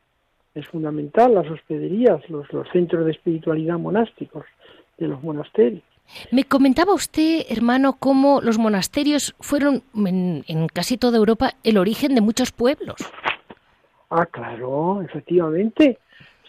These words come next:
Speaker 1: Se hace un monasterio, se monta un monasterio. ¿Qué pasa? Pues los que están trabajando, como es la zona de clausura, pues las, los niños y las mujeres de estos señores,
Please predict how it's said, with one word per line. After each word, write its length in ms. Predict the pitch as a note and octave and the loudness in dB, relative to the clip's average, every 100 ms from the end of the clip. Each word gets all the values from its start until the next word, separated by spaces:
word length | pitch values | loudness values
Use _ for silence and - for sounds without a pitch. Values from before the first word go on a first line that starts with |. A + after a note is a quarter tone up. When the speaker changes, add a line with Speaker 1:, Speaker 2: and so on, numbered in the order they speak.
| - | 0
Speaker 1:
Se 120 | E3+ | 4
hace 480 | E3+ E3+ - F3 F3 | 4 2 0 4 4
un 140 | E3+ | 4
monasterio, 800 | E3 F3 G3 - C#4 D4 C#4 C#4+ D4+ | 0 -2 -4 0 4 6 6 6 4
se 80 | D#3+ | -2
monta 300 | C#3 D3 D#3+ | -8 -8 -6
un 40 | E3+ | -4
monasterio. 920 | F#3+ G#3+ - D4 D#4+ D4+ D4+ F4 - _ _ _ | -2 -2 2 6 8 8 6 4 0 _ _ _
¿Qué 160 | - C#4 | 4 4
pasa? 480 | - F#3 - D3 C#3+ _ _ _ | 6 2 2 -12 -12 _ _ _
Pues 140 | F3 F3+ | 4 6
los 140 | E3+ | 6
que 80 | F3+ | 2
están 220 | - F#3+ | 4 4
trabajando, 840 | G3+ G#3 A#3 - D#4 D#4+ C4 C4 D#4+ | 6 6 6 6 6 8 8 6 4
como 280 | _ D#3+ E3+ | _ -2 0
es 100 | F3 | 2
la 180 | F#3 F#3 | 0 2
zona 220 | A3 A3 | 2 4
de 140 | A3+ | 2
clausura, 640 | A3+ B3 B3 - A#3+ A#3 C#4 _ - _ _ | 4 2 2 -2 0 0 0 _ -20 _ _
pues 260 | F#3 F3 D3 | 2 2 2
las, 200 | E3+ D#3 - - | -2 -2 -8 -14
los 200 | F3+ D#3 | -10 -8
niños 480 | D#3+ A3 C#4+ A#3 D#3+ - | 2 6 8 6 2 -4
y 60 | |
las 180 | D#3+ C#3+ | -6 -4
mujeres 440 | D#3+ - F#3 G3 | -8 2 2 4
de 60 | G#3 | 0
estos 180 | - G#3+ | -2 4
señores, 420 | C#4+ C#4 C4 | 6 8 8